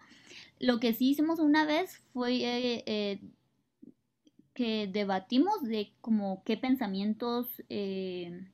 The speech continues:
tenía yo respecto a un tema y qué pensamientos tenían ellos respecto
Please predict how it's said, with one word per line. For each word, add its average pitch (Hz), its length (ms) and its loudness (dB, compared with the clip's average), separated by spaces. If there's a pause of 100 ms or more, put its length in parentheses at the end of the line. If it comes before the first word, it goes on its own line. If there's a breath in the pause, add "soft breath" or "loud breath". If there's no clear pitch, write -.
tenía 202 320 -4
yo 226 400 0
respecto 202 500 -8
a - 20 -6
un 190 120 -4
tema 320 260 -2 (260)
y 214 400 -4
qué 196 80 -6
pensamientos 202 480 -6
tenían 180 300 -8
ellos 220 380 -4
respecto 190 580 -12